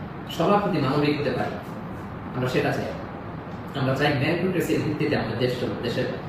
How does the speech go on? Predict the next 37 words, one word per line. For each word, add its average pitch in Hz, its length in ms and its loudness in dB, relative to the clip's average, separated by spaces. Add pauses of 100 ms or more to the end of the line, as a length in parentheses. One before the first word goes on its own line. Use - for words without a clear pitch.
(260)
য-, 127 360 -2
যতটি 127 420 2 (140)
চাকরি - 320 0
দেওয়া 131 220 4
হবে, - 220 -2 (420)
পদায়ন 156 360 4
হবে, - 200 0 (140)
যারা 120 180 2
সচিব 147 420 2
হবেন, 104 200 2 (400)
যারা 120 340 0
বিসিএস 156 320 4
ক্যাডার 131 260 2
হবেন, 107 220 0 (160)
যারা 120 140 2
সরকারি 131 340 2 (100)
আমলা 165 200 2
হবেন, 135 280 0
প্রতিটা 175 400 4
চাকরি - 280 0
যেন 131 120 0
মেধার 131 340 2
ভিত্তিতে - 280 -2
হয়। 101 40 -4 (140)
Meritocracy 170 680 4
should 139 220 0
be 131 60 2 (120)
the 104 60 0 (160)
national 147 300 0 (100)
policy 123 240 0
of 113 220 0
Bangladesh, 127 440 0
our 117 180 0
new 156 180 2
Bangladesh, - 360 -2 (300)
our 123 120 4
new 165 180 4